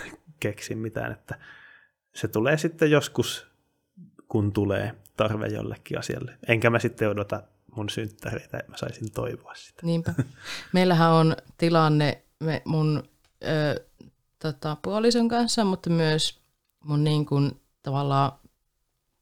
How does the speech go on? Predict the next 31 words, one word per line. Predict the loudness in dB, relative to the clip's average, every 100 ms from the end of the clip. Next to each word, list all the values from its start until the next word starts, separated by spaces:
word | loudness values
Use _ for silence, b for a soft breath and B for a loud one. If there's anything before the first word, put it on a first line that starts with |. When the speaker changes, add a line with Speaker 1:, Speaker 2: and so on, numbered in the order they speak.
| _ _ _ _ _ _ _ _ 0
Speaker 2:
miksi, | 0 -2 2
miksi | 2 2 0
sitä | 0 0
sanotaan, | 0 -2 -2 -2
kotiperheen, | -2 4 4 4 2 -2 -2 -2 -2 2
se | 2
niin | 2
kuin | -2 _
perhe, | 0 2 2
mistä | 0 -2 -2
mä |
oon | 0
lähtöisin, | 0 0 -2 -4 -4 B B B -8 -6 4
mikä, | 8 10
Speaker 1:
Mm, | 8
Speaker 2:
mis-, | 6 6
Speaker 1:
mm. | 6
Speaker 2:
mistä | 4 4 4
meillä | 4 4
on |
enää | 4
niin | 2
kuin | 0 0
pieni | 2 4 2
porukka | -2 -4 -4 -4
jäljellä, | -2 -2 -2 -2
meitä | -4 -4 -4
äiti | -2 -2 -4 -6
ja | -6
mun | -6 -6
sisko. | -4 -4